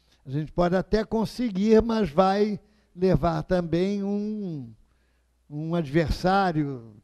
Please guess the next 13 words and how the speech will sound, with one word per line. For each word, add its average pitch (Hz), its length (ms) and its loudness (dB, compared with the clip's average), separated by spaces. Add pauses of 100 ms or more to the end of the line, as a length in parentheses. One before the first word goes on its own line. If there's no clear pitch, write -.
(360)
talvez, 143 560 -4
sei 143 200 -8
lá. 143 360 -10 (1700)
Então, 214 500 0
gente, 127 560 -12 (100)
é, 139 1120 -14
Emmanuel 214 420 2
diz 170 380 -4
que, 180 680 -8 (800)
em 185 140 0
sua 247 300 4
luminosa 220 840 4
autenticidade, 156 1300 -2